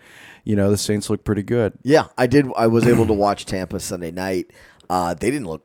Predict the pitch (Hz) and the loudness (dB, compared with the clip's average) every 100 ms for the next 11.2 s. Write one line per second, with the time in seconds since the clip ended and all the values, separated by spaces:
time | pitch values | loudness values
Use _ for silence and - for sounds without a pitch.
0 | _ - 90 107 92 82 85 78 90 82 | _ -6 -2 -2 -4 -8 -10 -6 -6 -6
1 | 80 71 76 - _ _ - _ _ - | -10 -10 -14 -16 _ _ -20 _ _ -16
2 | - 117 98 95 82 80 78 76 - - | 0 2 2 -4 -12 -16 -14 -14 -14 -8
3 | 98 90 90 87 90 85 92 95 92 90 | -4 0 0 0 0 0 0 -4 -4 -4
4 | 90 90 90 90 82 71 67 87 90 - | -2 0 0 -2 -4 -6 -6 -4 -4 -4
5 | 90 90 87 85 82 82 82 - - - | -4 -4 -4 -6 -4 -2 -4 -8 -2 0
6 | 127 78 95 98 80 98 101 107 92 90 | 0 -2 -6 -6 -4 -6 -4 -4 -4 -4
7 | 92 85 - _ _ 156 156 143 82 92 | -4 -6 -12 _ _ -6 -2 -2 -2 -6
8 | 101 92 92 92 92 92 90 - 147 135 | -6 -6 -10 -8 -8 -8 -10 -8 -8 -8
9 | 95 95 95 - - - - - 135 143 | -8 -6 -8 -12 -20 -20 -16 -2 2 2
10 | 120 107 80 82 90 90 87 78 76 82 | 2 -2 -2 -6 -6 -6 -8 -10 -10 -8
11 | 78 | -8